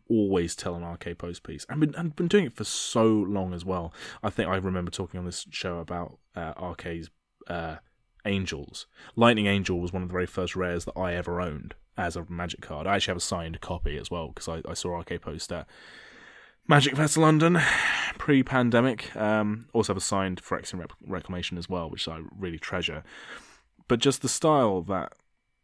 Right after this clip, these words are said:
R K Post brings to the game is, is incredible. And also the kind of thing that we're gonna be seeing, like, again this year, this kind of, uh, tech punk. I was about to say cyberpunk. It's not quite cyberpunk, but, like, tech punk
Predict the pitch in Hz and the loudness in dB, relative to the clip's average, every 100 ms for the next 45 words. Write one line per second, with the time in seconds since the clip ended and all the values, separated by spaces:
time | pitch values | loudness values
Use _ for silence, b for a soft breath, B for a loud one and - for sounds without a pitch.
0 | _ _ - 107 - 98 98 - - 95 | _ _ -4 -2 -2 -4 -4 -4 0 0
1 | 92 - 87 98 87 82 78 _ _ _ | -2 -6 -4 -2 -2 -6 -10 _ _ _
2 | - 92 87 90 - - _ _ - 95 | -6 -4 -4 -4 -6 -8 _ _ -8 -6
3 | 90 - 101 85 80 B B 123 180 226 | -4 -2 -2 -2 -6 B B 4 6 6
4 | - 104 90 - 127 117 104 110 107 90 | 4 2 2 0 0 0 0 -2 -2 0
5 | 107 104 98 - 110 95 95 87 - 92 | 0 0 -2 -2 0 0 -2 -4 -4 -6
6 | 87 87 - 101 92 80 85 - 95 90 | -4 -6 -4 -2 -2 -2 -8 -6 -4 -4
7 | 87 - _ _ - 101 90 85 57 - | -4 -8 _ _ -6 -2 -2 -2 -6 -10
8 | - - - - - - 78 - - _ | -10 -4 -4 -6 -8 -8 -8 -14 -20 _
9 | 113 139 135 104 92 101 85 78 - - | 0 2 2 0 0 2 0 -4 -14 -10
10 | 156 - - - 80 76 - - - 85 | -6 -4 -6 -6 -10 -10 -14 -14 -8 -8
11 | - - 120 - - 98 80 - | -8 -4 -2 -2 -4 -4 -4 -12